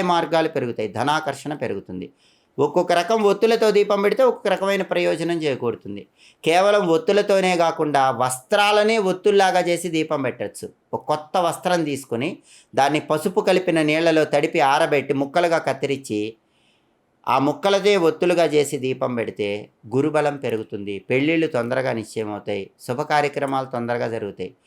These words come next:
అలాగే ఒక కొత్త తెల్లటి వస్త్రాన్ని తీసుకొని దాన్ని కుంకుమ కలిపిన నీళ్లలో తడిపి ఆరబెట్టి ఆ వస్త్రాన్ని ముక్కల్లాగా కత్తిరించి వాటిని ఒత్తులుగా చేసి దీపం పెడితే జాతకంలో కుజదోషాలు, శుక్రదోషాలు తొలగిపోతాయి. దానివల్ల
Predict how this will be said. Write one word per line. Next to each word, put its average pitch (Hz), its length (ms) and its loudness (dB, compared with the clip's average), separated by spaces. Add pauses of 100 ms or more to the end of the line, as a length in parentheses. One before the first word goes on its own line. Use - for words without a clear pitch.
(320)
అలాగే 185 300 4
ఒక 180 220 2
కొత్త 175 320 0
తెల్లటి 196 400 2
వస్త్రాన్ని 180 500 0
తీసుకొని 156 500 0
దాన్ని 139 320 2
కుంకుమ 240 460 2
కలిపిన 190 420 2
నీళ్లలో 180 460 4
తడిపి 170 440 0
ఆరబెట్టి 143 560 0 (380)
ఆ 131 100 2
వస్త్రాన్ని 185 560 2
ముక్కల్లాగా 180 580 2
కత్తిరించి 165 560 0
వాటిని 156 320 2
ఒత్తులుగా 175 400 2
చేసి 156 260 -2
దీపం 143 320 -2
పెడితే 107 340 -2 (680)
జాతకంలో 156 600 2
కుజదోషాలు, 165 760 0
శుక్రదోషాలు 143 800 -2
తొలగిపోతాయి. 110 840 -6 (500)
దానివల్ల 143 440 2